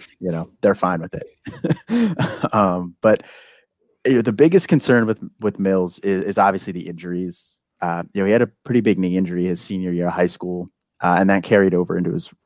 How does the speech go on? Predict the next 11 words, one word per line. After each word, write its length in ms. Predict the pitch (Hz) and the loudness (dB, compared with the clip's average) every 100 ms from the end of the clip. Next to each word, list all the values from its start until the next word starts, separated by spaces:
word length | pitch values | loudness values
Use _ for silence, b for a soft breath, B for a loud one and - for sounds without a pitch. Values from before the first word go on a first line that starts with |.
| - - - | -18 -14 -2
uh, 180 | 92 85 | 0 0
freshman 400 | - 98 - 98 | 2 2 2 -2
year 140 | 90 | -2
of 60 | 85 | -2
college, 360 | - 87 87 - | -2 0 -2 -4
so 80 | |
it 60 | - | -10
forced 260 | - 95 - | -10 -14 -8
him 80 | 95 | -8
to 80 | 82 | -4
redshirt. 520 | 82 87 - 98 | -2 -2 0 0